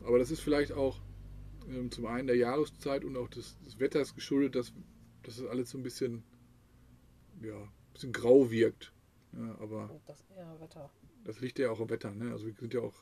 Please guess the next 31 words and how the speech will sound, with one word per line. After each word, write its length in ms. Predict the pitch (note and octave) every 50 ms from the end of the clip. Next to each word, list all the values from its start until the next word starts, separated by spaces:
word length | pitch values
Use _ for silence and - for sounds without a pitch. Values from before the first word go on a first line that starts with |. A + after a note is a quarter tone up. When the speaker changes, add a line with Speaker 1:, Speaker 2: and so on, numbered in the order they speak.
| - B2
Speaker 1:
dann 160 | - A#2 G#2+
schon 220 | - - B2 A#2
im, 260 | A#2 A#2 A2+ A2+ A2 G#2 - _ _ _ _ _ - _ _ _ _ -
äh, 40 | -
im, 440 | A#2 A2 G#2+ A2 A2 A2+ A2+ A2+ -
im 220 | - A#2+ A2 G#2 G2+
Halbdunkeln, 960 | A2+ A#2+ A#2+ - _ - A#2+ B2 A#2+ - - B2+ A#2+ A#2+ A#2+ A#2 A#2 A2+ G#2+ _ _ _ _ _ _ _ _ _ _ _ _ _ -
ähm, 260 | A#2+ A2+ A2 A2+ A2+ A#2
hier 180 | A2+ A#2 A#2
angekommen 480 | A#2 C#3 C3+ B2+ - - B2 B2+ B2 A#2+
und 60 | A2+
haben 120 | A2+ A#2 A#2+
noch 160 | B2 A2+ G#2
eine, 320 | A#2+ A#2+ A#2+ A#2+ A#2+ A2+ - _ _ _ _ _ _ -
eine 80 | - -
kleine 220 | - B2 A#2+ B2
Runde 280 | A#2+ A#2 C#3+ D3+ D3 C#3
mit 160 | C3 B2+ -
Mila 280 | C3+ C#3+ C#3+ D3 C3+
durch 160 | A#2+ B2 A#2+ -
den 120 | - B2
Ort 220 | C3 B2+ C#3+ C#3+
gedreht. 360 | - D3+ B2+ B2+ C#3 C#3 C3 -
Hier 80 | B2+
ist 80 | A2+ -
so 60 | B2
ein 40 | B2
bisschen 200 | B2+ A#2+ C3 B2+
was 120 | A#2 G#2+ A#2
Weihnachtliches 560 | B2 B2+ C3+ B2+ - - B2 G#2+ B2 A#2 -
geschmückt. 400 | - A2 - D3+ D3 D3+ -